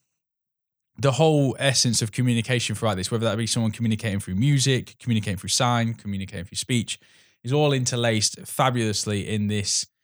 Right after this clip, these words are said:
beautifully told story that I, I, I think at the center of it, Riz's performance, Riz Ahmed's performance, he's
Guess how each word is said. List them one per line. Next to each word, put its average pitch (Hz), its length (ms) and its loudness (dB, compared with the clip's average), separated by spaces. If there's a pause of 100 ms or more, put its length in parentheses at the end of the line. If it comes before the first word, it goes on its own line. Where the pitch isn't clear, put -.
(760)
beautifully 135 520 4
told 110 280 2
story 101 600 2
that 123 260 0 (560)
I, 147 240 6
I, 143 300 4
I 156 40 6
think 151 240 2
at 151 80 4
the 143 80 2
center 165 400 4
of 101 100 2
it, 95 120 -2
Riz's 123 340 2
performance, 104 640 2
Riz 113 120 2
Ahmed's 107 200 2
performance, 95 400 -2
he's 101 240 0